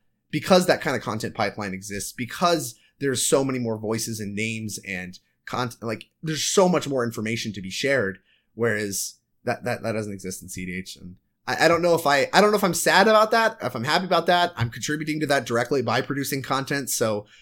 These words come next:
you know, if I, if I'm happy about it, I'm probably working against my own odds here. But, uh, either way, I, I like having a podcast and talking to you. All right. Anything else you wanna say on the takeover of monocolored decks and the Tymna dilemma,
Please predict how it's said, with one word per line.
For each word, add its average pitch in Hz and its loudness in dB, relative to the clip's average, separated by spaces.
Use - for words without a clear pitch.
you - -6
know, 101 -4
if 92 -4
I, 107 -2
if 117 -2
I'm 127 4
happy 139 0
about 113 0
it, 107 -6
I'm 107 -10
probably 104 -4
working 101 -8
against 101 -8
my 98 -8
own 101 -8
odds 98 -4
here. 101 -8
But, 95 -6
uh, 90 -8
either 104 -4
way, 92 -6
I, 92 -6
I - -6
like 101 -4
having 98 -4
a 92 -10
podcast 92 -8
and 87 -18
talking - -14
to - -20
you. 71 -20
All 101 -10
right. 104 -14
Anything 170 2
else 175 4
you 185 2
wanna 165 2
say 170 4
on 127 0
the 113 -10
takeover 165 2
of 135 2
monocolored 131 0
decks - -4
and 113 -2
the 104 -2
Tymna 165 -4
dilemma, 120 -4